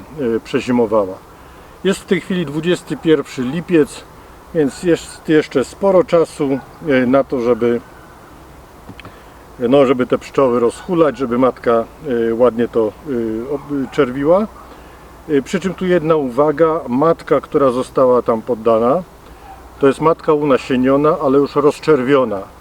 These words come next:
Ona miała do dyspozycji kilka ramek, mm, Mini Plusa, e, które mogła sobie zaczerwiać, e, do woli. To nie jest matka, która dopiero co zaczęła składać jajka, e,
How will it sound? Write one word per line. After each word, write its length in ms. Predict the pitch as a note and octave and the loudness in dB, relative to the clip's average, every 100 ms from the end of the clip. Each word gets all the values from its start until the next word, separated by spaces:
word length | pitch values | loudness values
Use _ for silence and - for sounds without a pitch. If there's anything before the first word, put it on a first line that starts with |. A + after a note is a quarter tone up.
| - - - - - | -20 -20 -20 -12 -2
Ona 220 | D3+ D#3 | 2 4
miała 300 | D#3 D#3 D3 | 4 4 2
do 80 | C3+ | 0
dyspozycji 680 | C#3+ - D3 B2+ D3+ - | -6 0 0 2 -2 -6
kilka 400 | B2 E3+ C#3+ C#3+ | -12 -8 -2 0
ramek, 440 | B2+ B2+ A#2+ A2 - - - - C3+ | 2 0 -2 -4 -8 -20 -20 -16 -8
mm, 120 | A2 G#2+ G#2+ G#2+ G#2 G2+ A2+ | -6 -4 -6 -6 -8 -10 -10
Mini 320 | B2+ B2+ B2+ | -4 -2 -2
Plusa, 580 | A#2 C3+ D#3 - F3 F#3+ - - - - - | -2 -2 -2 0 0 0 -4 -18 -20 -20 -4
e, 100 | C3+ | -2
które 280 | - D3+ C#3+ | 0 0 2
mogła 280 | D3 C#3 C#3 | 2 2 0
sobie 440 | D3 C3 C3 C3 C3+ - - - A#2+ G2+ | 0 0 2 2 -2 -12 -20 -20 -16 -2
zaczerwiać, 840 | C#3 - C#3+ A#2 A#2+ A#2 - - D3 A2+ A2 G#2+ A2 G#2+ | -2 0 -2 0 2 2 0 -10 -8 -4 -4 -4 -4 -4
e, 20 | |
do 140 | G#2+ A#2 | -2 2
woli. 300 | B2 G#2 F2+ - - | 4 2 -4 -20 -6
To 80 | B2 | 0
nie 100 | F3+ | 2
jest 220 | E3+ - | 2 0
matka, 420 | B2+ D#3 - D3 | 0 0 0 -2
która 260 | - C3+ B2 | 0 0 0
dopiero 380 | B2+ C#3+ C#3 | 2 2 2
co 120 | - A#2+ | 0 -2
zaczęła 380 | A#2+ C#3+ C3 | 0 2 0
składać 440 | A2+ - B2+ A2+ - | 0 0 0 0 2
jajka, 460 | C3 C#3+ D#3 D3+ - - - - - - - | 2 4 2 2 0 -12 -20 -20 -20 -20 -14
e, 40 | D3+ | -2